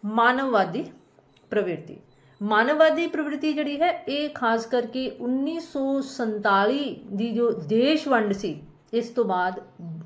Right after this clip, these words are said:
ਜ਼ਿਆਦਾ ਮੁਖਰ ਰੂਪ ਦੇ ਵਿੱਚ ਪੈਦਾ ਹੋਈ ਹੈ, ਕਿਉਂਕਿ ਉਸ ਸਮੇਂ ਜੋ ਫਿਰਕੂ ਫਸਾਦ ਹੋਏ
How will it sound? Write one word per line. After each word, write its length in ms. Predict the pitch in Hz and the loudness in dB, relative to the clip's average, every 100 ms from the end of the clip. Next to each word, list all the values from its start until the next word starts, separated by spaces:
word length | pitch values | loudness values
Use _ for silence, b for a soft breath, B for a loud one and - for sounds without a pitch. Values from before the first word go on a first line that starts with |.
| - 190 | -14 -2
ਜ਼ਿਆਦਾ 340 | - - 247 | 2 4 4
ਮੁਖਰ 400 | 220 247 269 349 | 2 0 2 2
ਰੂਪ 260 | 262 220 165 | 2 0 0
ਦੇ 120 | 180 | -2
ਵਿੱਚ 260 | 175 170 349 - - | -2 -4 -8 -8 -2
ਪੈਦਾ 260 | 190 175 180 | 0 2 0
ਹੋਈ 280 | 180 185 | -2 -2
ਹੈ, 180 | 202 - B B | -2 -4 B B
ਕਿਉਂਕਿ 220 | 254 294 | -2 0
ਉਸ 220 | 285 285 | -2 -2
ਸਮੇਂ 420 | 285 269 277 - | -6 -4 -6 -4
ਜੋ 120 | 214 247 | -2 -2
ਫਿਰਕੂ 380 | 247 233 269 | -2 -4 -2
ਫਸਾਦ 500 | 254 247 226 202 220 | 0 2 2 4 4
ਹੋਏ 360 | 226 220 220 | 4 6 6